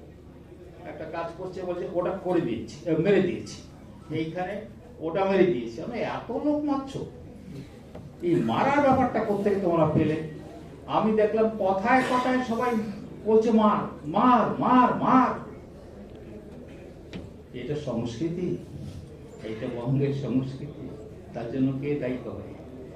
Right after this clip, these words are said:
আমরা প্রতিবাদ তো করি নাই, আমরা তো বলি নাই যে "এটা বলিস না, ওটা ঠিক, বলা ঠিক নয়।" অঙ্গভঙ্গি, বডি ল্যাঙ্গুয়েজ,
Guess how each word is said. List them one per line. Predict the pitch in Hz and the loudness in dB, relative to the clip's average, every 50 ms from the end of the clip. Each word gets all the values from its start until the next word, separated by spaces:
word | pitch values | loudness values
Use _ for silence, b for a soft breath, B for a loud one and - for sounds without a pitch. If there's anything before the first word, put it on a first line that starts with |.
| - - - - 110 | -16 -16 -14 -12 -6
আমরা | 120 127 131 135 135 | -2 0 0 0 -2
প্রতিবাদ | - 156 139 151 151 147 147 147 147 - | -2 -4 -4 -4 -2 0 0 0 -2 -2
তো | - 147 | -4 -4
করি | 151 151 151 170 165 | -2 -2 -2 0 0
নাই, | 165 160 170 - - - - - - - - - - - - - - - - - | 0 0 -2 -4 -6 -10 -12 -14 -14 -14 -14 -16 -16 -16 -16 -16 -16 -14 -12 -6
আমরা | 113 120 131 143 151 | 0 2 4 6 6
তো | 151 151 156 | 6 4 4
বলি | - 131 139 151 160 170 165 | 2 4 6 8 8 8 8
নাই | 170 170 165 | 6 2 2
যে | 165 170 | 4 4
"এটা | 160 160 135 | 2 2 2
বলিস | 127 127 139 160 175 - - - | 2 2 2 2 0 0 -4 -6
না, | 175 160 | -6 -6
ওটা | 160 151 147 139 147 147 147 147 - | -6 -6 -6 -8 -8 -8 -8 -8 -10
ঠিক, | 160 160 - 127 | -10 -10 -8 -6
বলা | 131 131 147 156 - | -4 -2 0 0 -2
ঠিক | - - 147 147 156 160 | -2 -6 -8 -6 -6 -4
নয়।" | 160 - 180 190 - - - - - - - - - - - - - - - - - - - - - - - - - - 110 127 127 117 123 120 123 123 131 151 160 175 - - - - - - - - - - - - - - - - - 151 165 190 | -4 -4 -4 -6 -8 -10 -12 -12 -12 -14 -14 -14 -14 -12 -10 -10 -8 -8 -8 -8 -8 -8 -10 -10 -10 -12 -12 -12 -12 -10 -8 -8 -8 -8 -8 -8 -8 -10 -10 -10 -10 -12 -12 -12 -14 -14 -16 -16 -16 -16 -16 -16 -16 -16 -16 -14 -14 -10 -8 -2 0 4
অঙ্গভঙ্গি, | 202 220 233 247 247 220 208 214 214 208 202 175 - - - - - - - - - | 6 6 6 8 8 8 8 8 8 6 6 4 2 0 -2 -4 -10 -12 -12 -4 4
বডি | 185 262 294 311 302 | 6 8 10 10 10
ল্যাঙ্গুয়েজ, | 277 247 220 190 170 165 143 - - - | 8 8 6 6 4 2 2 2 0 -4